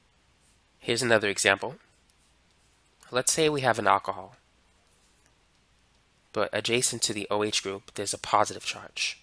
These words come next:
Draw the resonance structure and identify the major resonance contributor. So we know the electrons will flow from a region of high negative charge towards a region of low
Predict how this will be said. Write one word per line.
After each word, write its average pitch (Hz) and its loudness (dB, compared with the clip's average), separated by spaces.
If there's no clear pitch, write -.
Draw 123 4
the 156 2
resonance 120 2
structure - -2
and 104 -2
identify 101 0
the 101 -4
major 104 0
resonance 98 -4
contributor. - -8
So 110 2
we 113 0
know 147 2
the 147 -2
electrons 107 -2
will 104 -8
flow 101 -6
from 101 -4
a 101 0
region 107 -2
of 95 -6
high 107 6
negative 117 0
charge - -4
towards 101 -4
a 101 -4
region 101 -4
of 98 -4
low 98 -4